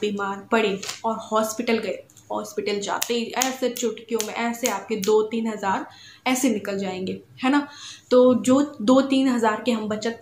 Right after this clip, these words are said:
कर सकते थे, वो बचत हमारी नहीं हो पाएगी। तो हमेशा अपनी body का बहुत, बहुत, बहुत अच्छे से ध्यान रखें, ताकि हमें hospital का मुंह ना देखना पड़े, है ना?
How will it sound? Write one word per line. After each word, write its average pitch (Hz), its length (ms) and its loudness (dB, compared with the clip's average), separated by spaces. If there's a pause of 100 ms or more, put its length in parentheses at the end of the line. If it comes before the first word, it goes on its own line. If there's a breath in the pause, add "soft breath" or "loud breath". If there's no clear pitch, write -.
कर 247 160 2
सकते 214 640 -4
थे, 226 500 2 (160)
वो 202 180 -8
बचत 202 360 -8
हमारी 208 260 -8
नहीं 220 280 2
हो 285 80 4
पाएगी। 240 300 -2
तो 254 120 -2
हमेशा 262 480 -2
अपनी 220 360 -6
body 208 300 -4
का 240 140 -4
बहुत, 254 600 2
बहुत, 208 540 -4
बहुत 202 380 -2
अच्छे 214 240 -4
से 220 180 2
ध्यान 202 340 -8
रखें, 254 300 -6
ताकि 214 260 -4
हमें 220 340 -4
hospital 247 380 -4
का 269 180 -6 (560 loud breath)
मुंह 262 200 8
ना 277 120 8
देखना 220 260 4
पड़े, 190 320 -6
है 254 60 0
ना? 339 140 4